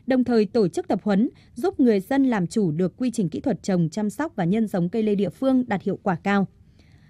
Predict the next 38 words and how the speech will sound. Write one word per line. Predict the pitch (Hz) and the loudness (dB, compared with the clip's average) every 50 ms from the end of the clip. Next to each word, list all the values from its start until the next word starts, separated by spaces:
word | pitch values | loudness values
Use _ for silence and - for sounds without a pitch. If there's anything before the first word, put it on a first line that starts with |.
| - - | -20 -8
Trong | - - 233 220 214 | -4 -2 0 0 0
các | 226 294 320 - | 0 -2 -4 -2
giống | - 214 196 196 | 0 0 2 2
lê | 220 226 | 2 2
của | 220 - 220 | 2 0 0
tỉnh, | 190 220 220 190 156 135 - - - _ - | 2 4 4 4 4 2 -2 -8 -14 _ 0
lê | 277 302 | 2 2
Đông | 302 285 285 269 | 4 2 0 0
Khê | - - 269 262 254 | 0 2 2 4 4
luôn | 254 269 269 | 4 2 2
được | 226 220 175 - | 2 2 2 2
người | 196 208 190 | 2 2 2
tiêu | 185 - 294 285 | 0 0 -2 -2
dùng | 233 247 220 180 | 0 0 2 2
đánh | 170 175 180 | 2 0 -2
giá | 185 - 202 185 185 202 | -2 -2 -2 -2 -2 -2
có | - 214 | -2 -4
chất | 208 - 381 330 | -4 -2 -2 -2
lượng | 269 190 - - | -2 -4 -4 -4
cao | - 240 247 247 | -2 0 2 0
vì | 233 196 196 196 170 | 0 0 0 0 0
giống | 143 - 175 165 | -2 -2 -2 0
lê | 190 226 220 | 0 0 0
Đông | 226 220 | 0 -2
Khê | 214 - 233 220 214 220 | -2 0 2 2 2 2
cho | - - 226 208 | 0 -4 -6 -4
quả | - - 175 | -4 -4 -4
to, | 139 - 185 196 208 202 190 - - - _ _ | -4 -2 0 0 0 0 -2 -4 -10 -20 _ _
có | - 220 233 | -4 -2 -2
vị | 247 339 - | -2 -4 -2
ngọt | 196 196 185 175 - - | -2 0 0 -2 -2 -4
riêng | - 269 269 262 226 | -2 -2 0 2 2
biệt, | 214 196 170 - - - - - | 2 2 2 0 -6 -20 -20 -6
thơm | - 285 285 269 269 | -2 0 0 0 2
ngon, | 262 262 254 262 247 233 - _ _ | 2 2 2 0 0 -2 -6 _ _
ít | 302 - - - | -8 -8 -6 -4
cát, | - 311 359 415 - - | -2 -2 -2 -4 -8 -12
giòn. | - 180 190 196 190 175 | -4 -2 0 2 2 2